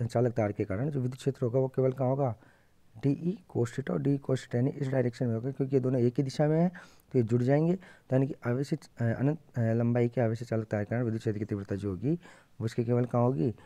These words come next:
लंबवत होगी, यानी कि दिशा जो होगी वो कहाँ होगी, विद्युत क्षेत्र की तार के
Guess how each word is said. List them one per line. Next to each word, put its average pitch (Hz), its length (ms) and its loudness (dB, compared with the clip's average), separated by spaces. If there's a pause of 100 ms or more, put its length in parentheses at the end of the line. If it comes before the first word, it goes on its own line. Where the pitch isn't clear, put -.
(300)
लंबवत 104 580 2
होगी, 95 240 -2
यानी 110 160 0
कि 131 100 -4
दिशा 113 320 2
जो 147 160 0
होगी 131 300 0 (440)
वो 113 80 -4
कहाँ 123 180 2
होगी, 123 180 2
विद्युत 143 180 -4
क्षेत्र 135 300 -2
की 160 140 -2
तार 104 440 0
के 160 160 4